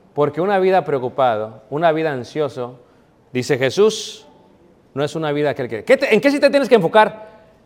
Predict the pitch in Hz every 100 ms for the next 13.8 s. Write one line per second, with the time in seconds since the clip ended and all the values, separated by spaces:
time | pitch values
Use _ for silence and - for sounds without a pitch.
0 | - 147 143 139 180 190 170 151 151 156
1 | 147 135 127 117 160 202 180 165 185 139
2 | - 214 180 131 113 104 - - - _
3 | - 127 - 185 190 165 175 180 170 175
4 | 190 190 180 151 131 151 185 165 165 156
5 | 220 254 - - _ _ _ _ 110 113
6 | 104 98 - 90 - - - - - _
7 | _ _ 143 185 226 170 120 - - _
8 | _ _ _ _ _ _ _ _ _ -
9 | 143 156 147 233 294 302 285 - - -
10 | - _ _ _ _ _ _ 160 240 254
11 | 233 202 220 233 - - - - _ _
12 | _ 117 135 175 208 - - - _ _
13 | _ _ 123 120 110 117 131 151